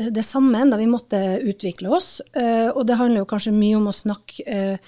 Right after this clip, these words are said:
til de som hadde lyst til å trene i gruppe, men som ikke var så opptatt av å nødvendigvis danse, være nødt til å forstå musikken, være nødt til å forstå koreografi og oppbygging av en time. Så det kom jo inn mange flere timer som var, eh,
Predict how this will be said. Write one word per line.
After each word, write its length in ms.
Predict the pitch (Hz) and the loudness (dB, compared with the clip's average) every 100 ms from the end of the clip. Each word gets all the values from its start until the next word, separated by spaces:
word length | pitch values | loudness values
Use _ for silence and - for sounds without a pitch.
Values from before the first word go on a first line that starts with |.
| - _ _ | -20 _ _
til 180 | - 220 | 0 2
de 100 | 220 | 2
som 200 | 214 220 | 2 0
hadde 160 | 214 208 | 0 0
lyst 140 | 220 | -2
til 80 | 220 | -4
å 20 | |
trene 240 | - 202 208 | -2 0 0
i 40 | |
gruppe, 200 | 233 233 | -2 -2
men 120 | 196 190 | -2 -2
som 140 | - _ | -6 _
ikke 360 | 254 _ - 185 | -8 _ -6 -4
var 140 | 185 | -4
så 160 | 185 240 | -4 -6
opptatt 300 | - 196 190 | -6 -8 -4
av 140 | 185 | -4
å 200 | 180 196 190 _ _ | -2 -4 -6 _ _
nødvendigvis 400 | 226 214 180 180 185 | 0 2 2 -2 -2
danse, 560 | 202 226 254 - - _ _ _ _ | 2 2 2 0 -4 _ _ _ _
være 160 | 214 220 | 0 2
nødt 180 | 220 | 0
til 100 | - | -6
å 60 | 185 | -6
forstå 400 | 226 - - 190 202 | -4 -4 2 4 4
musikken, 560 | 226 - 208 _ 214 220 | 4 0 -6 _ -2 0
være 140 | 220 | 0
nødt 120 | 208 - | -2 -2
til 100 | 190 | 0
å 140 | 190 - - - _ - | 0 -4 -20 -20 _ -8
forstå 560 | 240 - _ 202 190 190 | -4 -4 _ -2 -2 -2
koreografi 680 | 208 196 208 196 202 196 | -2 0 -2 -4 -2 0
og 120 | 202 302 | 0 -4
oppbygging 480 | - _ - 175 196 | -10 _ -6 -4 -6
av 200 | 233 190 | -6 -4
en 120 | 196 | -2
time. 460 | 208 254 254 247 311 - - - | -2 0 2 4 2 0 -20 -20
Så 120 | - 233 | -6 -4
det 140 | 269 | -4
kom 240 | - 214 | -2 0
jo 120 | 196 240 | 0 -2
inn 220 | 247 233 | 0 2
mange 240 | 247 233 202 | 4 2 -2
flere 260 | - 214 | -4 -4
timer 360 | 202 226 202 190 | -2 -2 -2 -4
som 300 | - 202 196 | -4 -4 -2
var, 340 | 190 190 190 - _ - | 0 0 0 -4 _ -8
eh, 720 | 190 185 185 185 185 180 | -4 -4 -4 -4 -4 -6